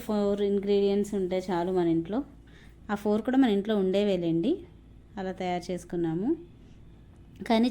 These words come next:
చాలా బాగా పండిందండి. ఇది ఆషాఢ మాసం కదా, ఆ,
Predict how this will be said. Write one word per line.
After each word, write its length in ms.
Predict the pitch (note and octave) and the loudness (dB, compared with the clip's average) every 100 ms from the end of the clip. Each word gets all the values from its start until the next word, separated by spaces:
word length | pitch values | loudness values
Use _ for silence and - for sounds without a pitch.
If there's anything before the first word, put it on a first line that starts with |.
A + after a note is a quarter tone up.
| B3 | 0
చాలా 280 | G#3+ G3+ A3 G#3+ | 0 2 2 2
బాగా 180 | G3+ G#3 G#3 | 2 2 0
పండిందండి. 540 | F#3+ F#3 F3+ F3 E3+ E3+ - | 0 2 0 0 -4 -6 -6
ఇది 120 | F3+ | -4
ఆషాఢ 340 | E3+ F3 G#3 | -4 -4 -2
మాసం 360 | G3+ F#3+ F#3 F#3 | 0 -2 -2 -4
కదా, 180 | E3+ F#3 C4+ - - - - - - | -2 -4 -6 -8 -20 -20 -20 -20 -20
ఆ, 60 | - | -6